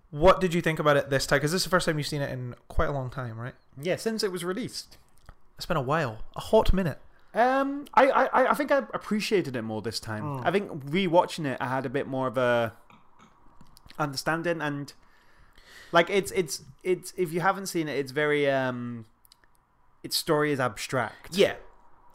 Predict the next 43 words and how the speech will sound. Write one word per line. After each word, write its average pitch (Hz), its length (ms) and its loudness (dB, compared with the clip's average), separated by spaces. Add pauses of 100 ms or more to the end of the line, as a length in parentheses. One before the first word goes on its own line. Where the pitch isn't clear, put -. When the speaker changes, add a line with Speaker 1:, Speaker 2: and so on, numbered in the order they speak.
Speaker 2:
Um, 131 600 0
but 151 380 6 (800)
I 143 80 -2
feel 190 220 6
like, 170 420 0 (840)
um, 135 600 -6 (160)
um, 127 640 -4 (800)
yeah, 156 200 -10 (140)
I 151 60 -8
don't 139 100 -12
know. 139 140 -4
Like, 127 180 -4
it's 139 140 -8
like, 151 180 -4
I, 165 220 4
I 165 40 -2
feel 202 180 -4
like 202 140 -4
when 175 120 0
I 165 100 2
first 156 380 -2
watched 143 220 0
it, 165 40 4
I 143 40 6
was 123 120 -2
looking 139 180 -8
for 135 160 -4
a 127 40 0
more 123 260 -4
concrete 123 520 -8
story. 151 420 -4 (100)
Speaker 1:
Mm. 127 260 -4
Speaker 2:
Not 190 120 4
in 185 60 0
the 180 60 -4
sense 165 220 -2
that 143 100 0
I 131 60 2
was 127 120 -2
disappointed 135 540 0
I 113 60 0
get 131 240 -2
one, 175 320 0